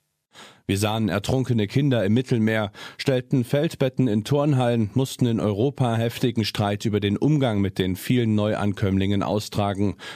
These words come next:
Und auch die Verankerung der A F D in der deutschen Politik gehört zu den Folgen dieser Zeit. Aber die Weichen wurden zu Beginn in der Ferne gestellt. Immer wieder ist dort der Versuch gescheitert, Diktaturen abzuschütteln.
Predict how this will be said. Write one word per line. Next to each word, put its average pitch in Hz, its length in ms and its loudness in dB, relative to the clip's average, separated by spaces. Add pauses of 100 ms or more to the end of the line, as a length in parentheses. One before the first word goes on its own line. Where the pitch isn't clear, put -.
(140)
Und 95 340 -2
auch 110 160 0
die 120 140 0
Verankerung 110 720 0
der 107 180 0
A 107 140 0
F 107 160 -4
D 135 240 2
in 117 80 2
der 107 140 2
deutschen 110 400 0
Politik 117 640 -2
gehört 107 320 0
zu 113 120 -2
den 95 200 0
Folgen 92 460 -2
dieser 92 280 0
Zeit. - 580 -6 (680)
Aber 131 300 0
die 117 220 2
Weichen 143 440 0
wurden 123 260 2
zu 120 160 -2
Beginn 117 380 2
in 107 140 2
der 117 120 2
Ferne 120 440 0
gestellt. - 640 -6 (340)
Immer 156 240 4
wieder 143 240 0
ist - 220 -2
dort 123 180 0
der 117 140 0
Versuch 113 380 0
gescheitert, 107 760 0
Diktaturen 123 760 0
abzuschütteln. - 880 -4